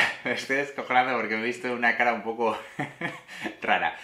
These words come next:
Es que he estado, joder, me pillo un resfriado con, aquí en España, eh, para los que seáis de, del otro hemisferio,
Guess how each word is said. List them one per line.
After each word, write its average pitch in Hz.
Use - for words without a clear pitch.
Es 127
que 208
he -
estado, -
joder, 110
me 98
pillo 120
un 127
resfriado 123
con, 85
aquí 80
en 104
España, 95
eh, -
para 82
los 80
que 80
seáis 85
de, 85
del 104
otro 110
hemisferio, 110